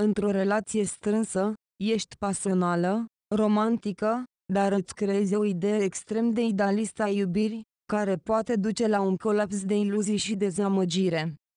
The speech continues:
Perspective bune pentru crearea unui respect reciproc într-o familie ai cu Rac,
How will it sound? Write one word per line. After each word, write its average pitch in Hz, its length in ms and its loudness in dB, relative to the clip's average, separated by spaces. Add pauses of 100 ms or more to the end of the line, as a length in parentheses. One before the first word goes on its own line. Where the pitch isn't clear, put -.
(100)
Perspective 208 720 -2
bune 208 300 2
pentru 190 440 0
crearea 208 500 0
unui 208 460 2
respect 190 460 -4
reciproc 202 640 -2
într-o 214 300 2
familie 214 500 2
ai 202 100 2
cu 202 160 -2
Rac, 196 400 -2